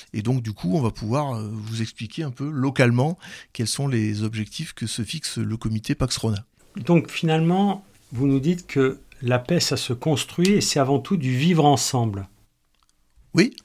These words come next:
Speaker 1: bien sûr. Souvent, déjà, <laughs> bon, là, on est à la radio, on se voit pas,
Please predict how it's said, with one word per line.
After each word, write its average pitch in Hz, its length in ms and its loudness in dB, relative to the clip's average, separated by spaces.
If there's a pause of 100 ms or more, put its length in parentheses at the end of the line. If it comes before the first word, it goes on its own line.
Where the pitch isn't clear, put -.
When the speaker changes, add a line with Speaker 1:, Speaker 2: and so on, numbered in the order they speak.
(280)
Speaker 1:
bien 107 80 -8
sûr. 269 220 -10 (540)
Souvent, 220 640 4 (560)
déjà, 127 360 2 (460)
<laughs> - 440 -20
bon, 113 120 -2
là, 151 120 8
on 151 100 6
est 120 60 0
à 110 40 -2
la 117 100 2
radio, 151 240 4
on 139 80 4
se 113 80 0
voit 131 240 2
pas, 117 220 -4